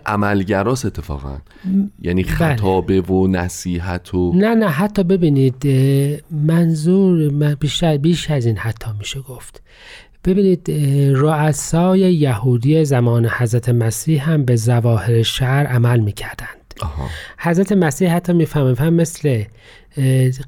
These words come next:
Speaker 2: قبری هستید که دیواراش رو با گچ سفید کردن، یعنی یه مرده توشه ولی ظاهرش سفید و
Speaker 1: آراسته است
Speaker 2: قشنگه،
Speaker 1: و
Speaker 2: آراسته است.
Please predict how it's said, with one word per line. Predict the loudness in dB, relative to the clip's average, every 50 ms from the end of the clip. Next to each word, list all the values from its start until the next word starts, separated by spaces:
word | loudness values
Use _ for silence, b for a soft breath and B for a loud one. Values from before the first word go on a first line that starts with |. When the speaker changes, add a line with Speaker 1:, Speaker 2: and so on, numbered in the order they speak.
| -6 -2
Speaker 2:
قبری | 0 2 2 2 2 2 2 2 4 4 2
هستید | 2 0 -2 -4 -4 -6 -4 -2 0 0 0 0 -4 -6
که | -6 -6 -6
دیواراش | -4 -2 0 0 0 0 0 0 0 0 0 0 0 -2 -2 -2
رو | -4 -2
با | 0 0 0 0
گچ | 0 0 0 0 0
سفید | -2 -6 -10 -8 -6 -4 -6 -6 -6
کردن، | -6 -6 -6 -4 -4 -6 -6 -6 -4 -2
یعنی | 0 2 2 2
یه | 2 2 0
مرده | 2 2 2 2 2 2 2 0 -2 -2
توشه | -2 -4 -4 -4 -4 -2 -4
ولی | -4 -2 -2 -2
ظاهرش | 0 0 0 0 0 0 0 0 2 2 2 0 -2 -8 b b b b b
سفید | -12 -6 -2 -2 -2 0 0 0
و | 0
Speaker 1:
آراسته | 2 2 2 2 2 2 0 0 -2
است | -2 -2 -2 -2
Speaker 2:
قشنگه، | 0 2 2 2 0 0 0
Speaker 1:
و | 0
Speaker 2:
آراسته | 0 0 0 0 0 0 -2 -4 -4 -6 -4 -2 -2
است. | -2 -2 -4 -8 -12 -14 -18